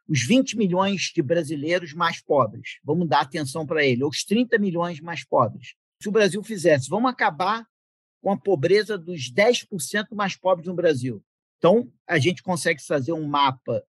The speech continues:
aonde, qual é o número de pessoas que eu tenho em cada município brasileiro. Com base nisso, o município identifica dentro dessa cota que o Bolsa Família tinha no início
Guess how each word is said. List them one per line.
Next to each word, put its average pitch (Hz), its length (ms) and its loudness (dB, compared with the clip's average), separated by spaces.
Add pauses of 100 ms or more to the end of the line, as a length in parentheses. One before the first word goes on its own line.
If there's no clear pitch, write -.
(140)
aonde, 151 840 2 (480)
qual 180 220 4
é - 20 2
o 240 40 6
número 208 360 6
de 165 140 -8
pessoas 151 500 -6
que - 80 -10
eu 147 80 -2
tenho 131 360 -2
em 139 120 -6
cada 131 440 -2
município 131 600 -6
brasileiro. 120 600 -4 (1040)
Com 185 180 6
base 214 480 2
nisso, 175 600 -4
o 160 80 -2
município 170 640 -2
identifica 160 920 0 (500)
dentro 156 540 2
dessa 131 320 -2
cota 143 640 -2 (760)
que 160 120 0
o 147 60 2
Bolsa 156 360 -2
Família 139 480 0
tinha 160 360 -4
no 139 100 0
início 147 580 -2